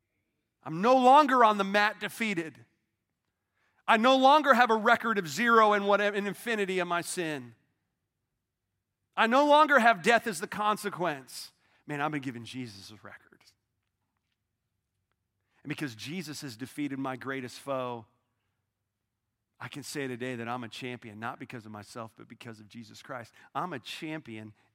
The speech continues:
in Christ. I love First Corinthians fifteen, verses fifty-five through fifty-seven. Like, it's on the screen. Would you look at it with me? It says, "O death, where is your victory?"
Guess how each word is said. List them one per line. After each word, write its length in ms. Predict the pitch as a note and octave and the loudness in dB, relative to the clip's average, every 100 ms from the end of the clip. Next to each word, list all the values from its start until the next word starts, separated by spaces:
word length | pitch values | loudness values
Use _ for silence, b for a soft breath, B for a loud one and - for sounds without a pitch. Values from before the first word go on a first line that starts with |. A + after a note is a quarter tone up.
| - | -10
in 460 | E3 D#3+ A2 G#2 A2 _ _ - | -8 -8 -10 -16 -20 _ _ -16
Christ. 760 | - - C#3 A#2+ - - - _ _ _ _ _ _ _ _ _ | -10 -8 -8 -14 -18 -18 -20 _ _ _ _ _ _ _ _ _
I 100 | - | -4
love 260 | D3+ D#3+ F#3+ | -2 -2 -4
First 280 | - E3+ - | -6 -8 -8
Corinthians 440 | E3+ D#3 D3 C3 | -12 -10 -12 -14
fifteen, 480 | - D3+ - D#3 C#3+ | -12 -14 -12 -14 -12
verses 280 | C3 B2+ A#2 | -12 -16 -18
fifty-five 600 | D3 C3+ C3+ - C3 C3 | -16 -16 -14 -12 -12 -12
through 100 | C3 | -16
fifty-seven. 720 | - C3 B2+ A#2 A#2 G#2+ G#2 - _ _ _ _ _ _ _ _ _ _ _ _ _ _ _ _ _ - | -16 -16 -16 -16 -14 -14 -16 -20 _ _ _ _ _ _ _ _ _ _ _ _ _ _ _ _ _ -20
Like, 140 | B2 | -16
it's 140 | B2 | -10
on 140 | D#3 D#3+ | -8 -8
the 60 | |
screen. 360 | C3 - D#3 C#3 | -8 -8 -6 -6
Would 120 | A#2 | -8
you 200 | A#2+ A#2 | -12 -12
look 220 | - D3 D#3+ | -10 -10 -6
at 100 | C#3+ | -8
it 80 | |
with 180 | C#3 D3 | -8 -10
me? 140 | D#3 D3+ | -10 -10
It 80 | |
says, 320 | A#2+ C#3+ B2+ - b b b | -10 -10 -10 -12 b b b
"O 200 | D3+ D#3+ | -6 -4
death, 580 | B2+ D3 E3 G3+ - _ _ _ | -2 0 0 0 -8 _ _ _
where 520 | - A#2+ F3+ D#3 D#3 - | -18 -12 -10 -8 -10 -10
is 320 | D3+ D3 B2+ | -12 -12 -14
your 220 | B2+ C3 | -12 -12
victory?" 680 | B2+ B2+ B2+ - G2+ F#2+ _ | -12 -12 -14 -14 -20 -20 _